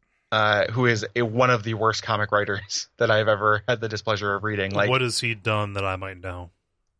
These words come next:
Speaker 1: <sighs> I, probably, probably this, like, if you knew anything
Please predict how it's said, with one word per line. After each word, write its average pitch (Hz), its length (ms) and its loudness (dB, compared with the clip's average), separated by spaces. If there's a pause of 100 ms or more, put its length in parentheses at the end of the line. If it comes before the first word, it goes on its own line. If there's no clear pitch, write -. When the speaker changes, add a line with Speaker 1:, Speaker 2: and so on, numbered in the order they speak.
(160)
Speaker 1:
<sighs> - 540 -6
I, 147 260 -2
probably, 202 720 0
probably 180 240 4
this, 110 360 -2
like, 113 160 0
if 117 180 -4
you 120 80 -6
knew 107 140 0
anything 101 500 -4